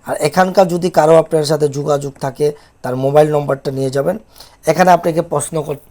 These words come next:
করবে, আহ, আপনি আমা-, যেটা আমা-, আমাদেরকে করেছে, আমাদেরকে বলতে আমরা একসাথে অনেকজন ছিলাম যাদের একই ধরনের প্রশ্ন করেছে,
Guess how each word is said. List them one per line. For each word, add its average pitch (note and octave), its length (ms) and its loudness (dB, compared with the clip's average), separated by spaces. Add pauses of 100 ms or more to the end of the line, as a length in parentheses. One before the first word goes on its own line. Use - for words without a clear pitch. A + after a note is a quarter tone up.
করবে, C3+ 400 -4 (500)
আহ, B2 280 -10 (280)
আপনি C#3 220 -6
আমা-, D3 360 -4
যেটা D#3 280 2
আমা-, E3 220 0
আমাদেরকে E3 460 0
করেছে, B2 340 -8
আমাদেরকে D#3+ 520 -4
বলতে D#3+ 260 -2
আমরা D3 260 -4 (300)
একসাথে D3 360 -4
অনেকজন D#3+ 320 -2
ছিলাম E3+ 320 -2
যাদের C3 340 -2
একই C#3 340 -6
ধরনের D3+ 320 -6
প্রশ্ন C#3+ 360 -10
করেছে, C#3+ 380 -6